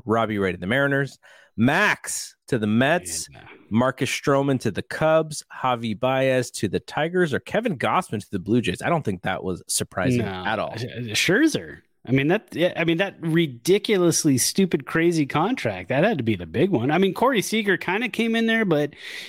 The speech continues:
Speaker 2: you also knew he was going somewhere else, probably.
Speaker 1: Yes.
Speaker 2: But that Scherzer deal, good Lord. I mean, that,
Speaker 1: <laughs>
Speaker 2: yeah, as soon as that hit, everybody was like, "What?"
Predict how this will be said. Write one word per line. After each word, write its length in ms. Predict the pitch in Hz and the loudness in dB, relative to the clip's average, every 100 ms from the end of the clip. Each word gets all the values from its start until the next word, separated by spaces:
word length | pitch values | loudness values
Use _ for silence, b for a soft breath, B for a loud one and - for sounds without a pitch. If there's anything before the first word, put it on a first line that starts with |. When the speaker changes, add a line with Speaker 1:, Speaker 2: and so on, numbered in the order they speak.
| B | B
Speaker 2:
you 120 | 180 | 2
also 200 | 190 - | 4 4
knew 160 | 160 156 | 4 4
he 120 | 151 | 2
was 160 | 135 117 | -2 0
going 320 | 139 135 104 | 2 2 0
somewhere 680 | - - 131 151 151 160 156 | -2 0 0 0 0 0 -2
else, 480 | 147 160 175 - - | 0 0 -2 -8 -10
probably. 560 | - - 190 175 185 | -4 -2 0 0 0
Speaker 1:
Yes. 160 | 190 - B B | 0 -4 B B
Speaker 2:
But 180 | 131 113 | -4 -2
that 240 | 139 185 | 0 -2
Scherzer 560 | - - 117 160 131 85 | -2 -4 2 0 0 -6
deal, 300 | 92 71 71 _ | -10 -10 -12 _
good 200 | - 196 | 2 2
Lord. 480 | 95 95 139 156 87 | 2 0 2 2 0
I 120 | - - | 0 4
mean, 80 | |
that, 400 | - - 762 151 - | 2 2 -2 -4 -4
Speaker 1:
<laughs> 140 | 127 | -2
Speaker 2:
yeah, 120 | 143 123 | -2 -4
as 80 | - | -2
soon 160 | 220 | 2
as 120 | 185 | 2
that 220 | 117 151 151 | 2 -2 -2
hit, 160 | 127 | -4
everybody 360 | 110 135 113 113 | -2 -2 0 -2
was 100 | 117 | -2
like, 140 | 139 | -2
"What?" 840 | 156 196 196 208 254 311 294 - | -2 -4 2 4 4 2 0 -6